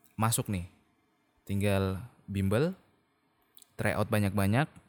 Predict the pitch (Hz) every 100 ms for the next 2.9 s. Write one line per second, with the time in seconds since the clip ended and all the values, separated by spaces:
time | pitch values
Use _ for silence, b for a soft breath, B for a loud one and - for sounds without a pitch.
0 | - - - - 107 104 98 104 107 107
1 | 107 107 104 - 120 127 123 - 101 123
2 | - - 95 92 95 101 101 107 160